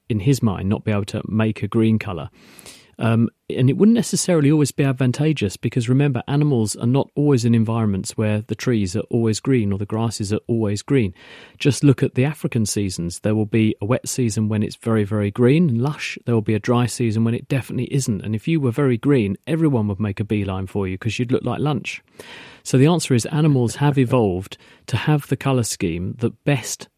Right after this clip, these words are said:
protects them and best serves them in the environment in which they spend most of their time. And so as a result, they will have evolved to have something that confers upon them the best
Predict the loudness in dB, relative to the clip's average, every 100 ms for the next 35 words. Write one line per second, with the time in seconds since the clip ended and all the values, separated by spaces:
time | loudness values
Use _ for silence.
0 | _ -2 0 -2 -4 -6 -2 -2 -2 -4
1 | -4 -2 -2 -2 -2 0 0 -2 -4 -2
2 | 0 0 0 0 0 2 0 -2 -4 -4
3 | -4 -6 -6 -4 -2 0 -2 -4 -6 -4
4 | -4 -4 -8 -8 -12 _ _ -20 -20 -20
5 | -20 -20 -4 0 2 2 0 -8 -4 0
6 | 2 2 2 0 0 -2 -4 -8 -2 0
7 | 0 -2 -2 -4 -2 0 2 0 -2 -6
8 | -4 -4 -2 -2 0 0 -2 -4 -6 -4
9 | 0 0 2 -2 0 0 0 0 -4 -4
10 | -4 -2 -6 -12